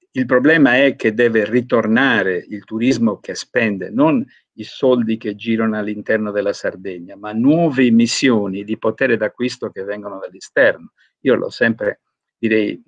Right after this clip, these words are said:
spiegato in questo senso, la essenzialità del turismo esterno, del cosiddetto cons-, turismo consumato in casa.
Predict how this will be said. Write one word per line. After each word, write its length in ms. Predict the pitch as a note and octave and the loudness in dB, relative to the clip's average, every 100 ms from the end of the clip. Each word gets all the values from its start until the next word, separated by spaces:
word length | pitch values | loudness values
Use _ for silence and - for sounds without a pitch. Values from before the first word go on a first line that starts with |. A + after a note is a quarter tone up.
| - | -20
spiegato 560 | - - G#2 B2 B2 A#2 | -16 -6 -2 0 -2 -6
in 80 | A2 | -8
questo 340 | G2 - F2 | -12 -12 -14
senso, 480 | - E2 F2+ - F#2 | -12 -14 -14 -16 -12
la 240 | G#2 G2+ | -8 -6
essenzialità 1000 | - - B2 A#2+ - A2 G#2+ - A#2 A2+ _ _ _ | -6 -2 -2 -2 -2 -2 -2 -2 -2 -2 _ _ _
del 220 | G#2+ G2+ | -6 -4
turismo 480 | - A2+ A2+ G#2+ G#2+ | -2 0 0 0 -2
esterno, 720 | G2 - - F2 E2 F#2 F#2 | -2 -4 -2 0 -2 -8 -10
del 300 | G2 A2 G2 - | -4 -4 -4 -6
cosiddetto 640 | A2+ A2 A2+ A#2+ A#2+ A2 | -6 -2 0 0 -2 -8
cons-, 360 | - B2 B2 A#2+ _ _ | -2 -2 -2 -4 _ _
turismo 500 | - A#2 C3+ A#2 A#2 | -2 4 4 4 2
consumato 600 | - A#2 - A#2 A#2 - | 2 0 0 0 0 -2
in 160 | A2 G#2 | -6 -6
casa. 560 | - F2+ - - - | -6 -6 -8 -18 -20